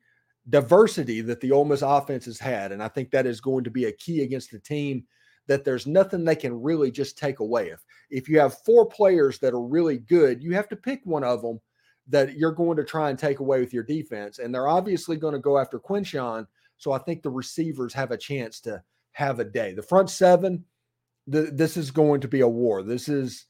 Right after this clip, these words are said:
th-, this is going to be a battle. Um, McKinley Jackson, Ocean Springs, Walter Nolan from Tennessee. These are top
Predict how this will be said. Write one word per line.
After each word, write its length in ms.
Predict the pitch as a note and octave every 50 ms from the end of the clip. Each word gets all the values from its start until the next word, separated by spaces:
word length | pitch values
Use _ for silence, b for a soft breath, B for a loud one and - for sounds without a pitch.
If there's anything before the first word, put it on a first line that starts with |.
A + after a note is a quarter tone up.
| _ _ _ _ _ _ _ _ _ _ _ C3 B2
th-, 200 | C3+ D#3 D#3+ D#3 D3
this 280 | B2 C3+ D#3+ D#3 -
is 160 | E3+ E3+ D3 D3
going 260 | D#3+ D#3+ D#3 D#3 D3+
to 60 | D3
be 100 | C3+ C#3
a 80 | - A2
battle. 560 | A2 A#2+ B2 B2 B2+ C3 C3+ C3 C3 - -
Um, 440 | A#2+ B2 A#2+ A#2 A2+ G#2+ G#2 G#2 A2
McKinley 420 | A#2+ A#2+ - D3+ D3+ D3+ D3 C#3
Jackson, 480 | B2 C3 C3+ C3+ C3+ B2+ - - B2+ B2
Ocean 260 | B2 B2 - B2+ A#2+
Springs, 420 | - - - B2+ B2+ B2 A#2+ G2+
Walter 320 | A2+ C3 C#3+ C#3+ C#3 C#3 B2+
Nolan 440 | B2 B2 B2 B2 B2 B2 A#2+ A#2
from 180 | - - G#2+ G#2+
Tennessee. 500 | - C#3 B2+ A#2+ A2 - - B2+ A#2+ A#2
These 240 | A#2 B2+ C3 B2+ B2+
are 180 | B2+ A#2+ A2+ _
top 300 | - D3 C#3 C3 - _